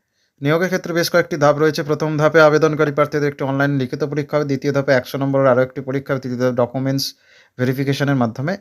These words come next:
নিয়োগ করা হবে। আবেদন কীভাবে করতে হবে? অনলাইনের মাধ্যমে আবেদন করতে হবে। অফিসিয়াল ওয়েবসাইটে ভিজিট করার পর কীভাবে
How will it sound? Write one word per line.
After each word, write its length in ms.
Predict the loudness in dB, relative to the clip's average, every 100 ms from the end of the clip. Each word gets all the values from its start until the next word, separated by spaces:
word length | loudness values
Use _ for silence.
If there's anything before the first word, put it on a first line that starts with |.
| -6
নিয়োগ 160 | -6 -6
করা 140 | -8 -8
হবে। 140 | -10 -12 _ _ _ _ _ _ -2
আবেদন 300 | 0 4 2 2
কীভাবে 260 | 2 0 0
করতে 200 | -4 0 0
হবে? 140 | 0 -6 _ _ -2
অনলাইনের 320 | 0 2 0
মাধ্যমে 280 | 0 -2 0 0
আবেদন 240 | 0 -2 -2
করতে 180 | -4 -4
হবে। 120 | -2 -2
অফিসিয়াল 280 | -2 -4 -4
ওয়েবসাইটে 320 | -4 -4 -6 -4
ভিজিট 240 | -4 -6 -2
করার 180 | 0 0
পর 80 | -2 -4
কীভাবে 340 | -4 -2 2